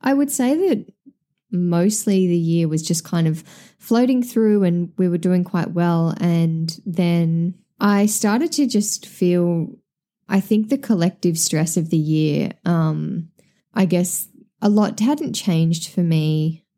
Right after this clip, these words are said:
in terms of I didn't feel isolated at all during covid. I'm really lucky that we live in Queensland and our borders were closed, uh, to other states, but we had about six weeks in total of lockdown where we actually couldn't go to cafes and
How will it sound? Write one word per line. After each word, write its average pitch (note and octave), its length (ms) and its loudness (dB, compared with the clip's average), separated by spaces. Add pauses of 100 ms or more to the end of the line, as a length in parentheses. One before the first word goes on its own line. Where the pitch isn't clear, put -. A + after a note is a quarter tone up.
(180)
in F#3 140 2
terms D#3 440 -2
of D#3 300 -4 (380)
I G3 120 0
didn't A3 220 0
feel A3+ 260 0
isolated E3+ 640 0
at E3+ 140 2
all D#3+ 260 2
during D#3+ 320 0
covid. D#3+ 480 0
I'm E3+ 220 0
really F3 220 2
lucky D#3+ 340 -2
that - 120 -6
we D#3+ 120 0
live D#3 140 0
in D3+ 120 -2
Queensland E3+ 680 2
and - 100 -2
our F3 140 2
borders F3 420 0
were D#3+ 460 0
closed, D#3+ 760 -4 (200)
uh, D#3 420 -4
to - 220 -8
other E3 140 -4
states, A3+ 520 0
but E3 280 -2 (560)
we G#3 160 4
had A#3+ 180 2
about D4 240 0
six - 380 -2
weeks D#3 260 0
in E3 100 2
total D#3+ 340 0
of D3+ 80 -2
lockdown D#3 640 -2
where D#3 180 0
we D3 120 0
actually D#3 400 -2
couldn't D#3+ 260 -2
go D#3 160 0
to D3 60 0
cafes D3+ 560 -2
and - 260 -4